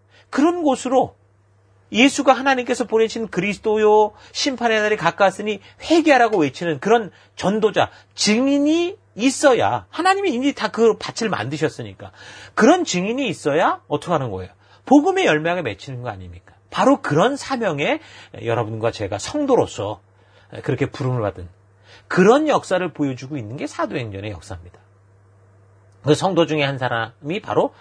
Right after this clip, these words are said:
지금 우리가 보는 바울인 거고 바나바인 거고 제자들인 거고 실라요, 디모데요, 아굴라와 브리스길라 부부요, 또 강단에서 지금 이것을 전하고 있는 저도 그런 사람이고 그리고 여러분들도 바로 그런 한 사람이라는 거.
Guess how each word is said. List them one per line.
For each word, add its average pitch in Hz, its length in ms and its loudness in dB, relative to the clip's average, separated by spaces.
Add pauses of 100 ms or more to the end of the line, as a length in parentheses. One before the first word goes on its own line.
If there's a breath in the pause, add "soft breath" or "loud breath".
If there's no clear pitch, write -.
지금 262 200 -6
우리가 214 200 -2
보는 160 220 -6
바울인 110 420 -10
거고 120 360 -16 (280 soft breath)
바나바인 107 600 -2
거고 98 360 -6 (240 loud breath)
제자들인 123 640 -2
거고 113 320 -2 (180 loud breath)
실라요, 202 680 0
디모데요, 139 640 0
아굴라와 127 640 0 (100)
브리스길라 151 560 0
부부요, 202 460 -2 (140)
또 285 260 2 (1200 soft breath)
강단에서 233 540 2
지금 208 200 -6
이것을 170 240 -2
전하고 131 360 -6
있는 147 140 -10
저도 180 340 2
그런 165 240 -2
사람이고 151 540 -10
그리고 233 300 0
여러분들도 135 520 2
바로 - 260 -10
그런 113 300 -4 (220 loud breath)
한 240 280 -6
사람이라는 123 680 -2
거. 87 60 -10